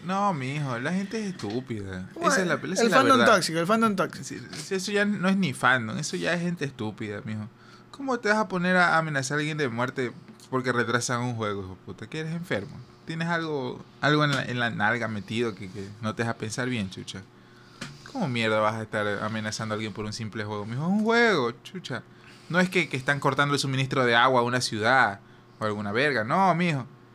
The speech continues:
Speaker 1: Es solo un puto juego de video. Deja la huevada. Una y dos... que, o sea, los desarrolladores también, un man te amenaza que por Twitter.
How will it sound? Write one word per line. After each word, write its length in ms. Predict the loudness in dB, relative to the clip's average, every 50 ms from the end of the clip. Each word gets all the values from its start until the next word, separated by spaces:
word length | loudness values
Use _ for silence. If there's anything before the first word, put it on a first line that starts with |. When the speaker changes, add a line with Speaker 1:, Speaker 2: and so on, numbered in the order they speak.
| -20 -12 -4
Speaker 1:
Es 180 | -4 -2 -2 0
solo 240 | 0 0 0 -2
un 80 | -2 -6
puto 420 | -8 -10 -10 -10 -8 -8 -8 -8
juego 280 | -6 -4 -4 -2 0 0
de 80 | 0 0
video. 420 | 0 2 2 4 4 4 2 2
Deja 200 | -2 -6 -8 -6
la 100 | -6 -6
huevada. 360 | -4 -4 -2 0 -2 -2 -2 -6 -16 -20 -20 -20 -20 -20 -20 -20 -20 -20 -20 -20 -20 -20 -20 -20 -20 -20 -20 -10 -4
Una 320 | 0 0 2 2 2 2
y 60 | 4
dos... 320 | 6 6 6 4 2 0 -8 -14 -20 -20 -20 -20 -20 -20 -12 0
que, 360 | 2 2 4 4 2 0 -4 -8 -10 -4
o 40 |
sea, 140 | 2 2 2
los 160 | 4 4 2
desarrolladores 480 | 0 2 2 2 2 4 4 4 4 2
también, 280 | 0 -2 0 0 0 0
un 100 | 2 2
man 160 | 2 4 4
te 60 | 2
amenaza 400 | 2 4 4 4 4 4 2 -2
que 260 | 0 2 2 2 2 0
por 240 | 2 2 2 2
Twitter. 360 | 4 4 4 4 4 0 -4